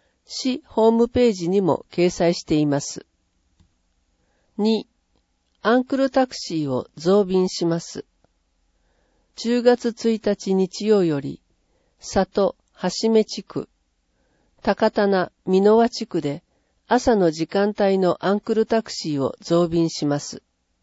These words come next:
里、橋目地区は北武線三便、高棚、美濃和地区は高棚線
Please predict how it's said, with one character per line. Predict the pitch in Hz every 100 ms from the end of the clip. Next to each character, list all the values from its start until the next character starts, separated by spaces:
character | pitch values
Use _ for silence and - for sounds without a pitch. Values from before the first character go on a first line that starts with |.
| _ _ _ _ _
里、 | - 196 - 202 - _ _ 196 -
橋 | 233
目 | 240
地 | 233 247
区 | - 165
は | 143 156 _ _ _
北 | 196 - 233
武 | 208
線 | 233 214 196 -
三 | - 220 196 151
便、 | 127 127 - _ _ _ _ _ _ _ _ _ -
高 | 196 214
棚、 | 208 202 190 175 - -
美 | 190
濃 | 214 226
和 | 233
地 | - 247
区 | -
は | 151 147 - _
高 | - 185 214
棚 | 226 214 214
線 | - 208 196